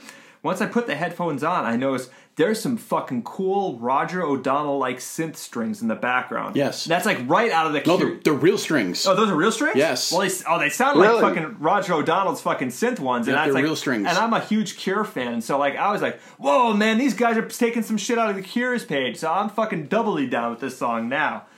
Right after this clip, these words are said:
Speaker 1: But I like the fact that it's real strings, too. This one and Let Down are one of my favorites on this fucking album. I, I can't tell you how many I have on this album, but this is, like, in the upper echelon
Speaker 2: Yeah.
Speaker 1: of ones I love on this album.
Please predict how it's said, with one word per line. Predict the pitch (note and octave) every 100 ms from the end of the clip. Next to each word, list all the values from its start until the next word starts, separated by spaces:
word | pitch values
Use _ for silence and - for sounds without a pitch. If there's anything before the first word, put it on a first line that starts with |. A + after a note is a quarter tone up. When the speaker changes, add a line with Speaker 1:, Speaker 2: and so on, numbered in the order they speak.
| - -
Speaker 1:
But | C#3
I |
like | F3 F#3
the | C#3+
fact | C3+ A2+
that | B2+
it's | B2+
real | C#3 C3
strings, | - G2+ -
too. | C3 A2 - _ - - _ _ -
This | G3+ G3+
one | G3+ F#3+
and | F#3 C#3+ B2+
Let | C#3 C3+
Down | C3+ A#2
are |
one | A#2 A#2
of |
my | A2+
favorites | A2+ A#2 A2+ A2
on | G#2+
this | G#2+
fucking | - A#2 A2
album. | A2+ A2 - A2+ -
I, | C3+ F3+ F#3
I | B3
can't | C4 C#4
tell | - G#3
you | F#3+
how | - F#3 G3
many | F#3+ F#3+
I | F3
have | E3+ F#3 E3+
on | C#3
this | C#3
album, | B2+
but | D#3
this | A3+
is, | F#3
like, | D3 -
in | D3+
the | D3
upper | E3 D3 C#3 D3
echelon | C#3 - A2 G2 G2
Speaker 2:
Yeah. | A#2 G2+ E2 -
Speaker 1:
of | A2+
ones | B2 A#2
I | A#2+
love | A#2+ A2+
on | A2+ G#2+
this | G#2
album. | A#2+ C3 G#3